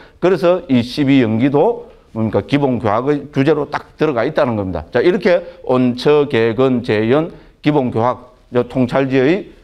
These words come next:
토양을 이해한다면, 그죠? 그 왜 이것이, 그죠? 불교의 기본 교학으로 부처님이 강조하셨는가 하는 것을 저는 저 정확하게, 그 다음에 바르게 깊이 이해하는 것이라고, 예, 감히,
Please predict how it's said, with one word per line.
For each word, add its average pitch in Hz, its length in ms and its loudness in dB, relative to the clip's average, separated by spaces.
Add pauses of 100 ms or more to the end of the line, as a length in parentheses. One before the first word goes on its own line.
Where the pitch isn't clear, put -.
(120)
토양을 170 680 0
이해한다면, 135 840 0 (380)
그죠? 131 400 -2 (460)
그 117 380 -2 (360)
왜 170 360 2
이것이, 156 320 -2
그죠? 117 400 -4
불교의 139 480 0
기본 147 440 0
교학으로 143 500 -2
부처님이 110 460 -6
강조하셨는가 123 840 -2
하는 131 220 -2
것을 143 260 2 (260)
저는 110 280 0
저 131 140 0 (120)
정확하게, 147 760 -2
그 113 60 -4
다음에 113 220 -2 (360)
바르게 131 460 0
깊이 185 560 -2
이해하는 113 480 0
것이라고, 113 640 -2
예, 104 120 0
감히, 127 420 -2